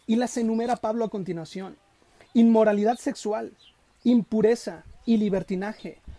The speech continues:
Versículo veinte. Idolatría y brujería. Odio,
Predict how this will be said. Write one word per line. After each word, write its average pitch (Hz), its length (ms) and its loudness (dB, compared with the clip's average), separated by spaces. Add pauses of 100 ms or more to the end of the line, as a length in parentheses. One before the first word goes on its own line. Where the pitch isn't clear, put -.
(160)
Versículo 220 460 2
veinte. 220 520 -2 (380)
Idolatría 220 920 4 (220)
y 233 160 6
brujería. 202 800 0 (800)
Odio, 226 600 6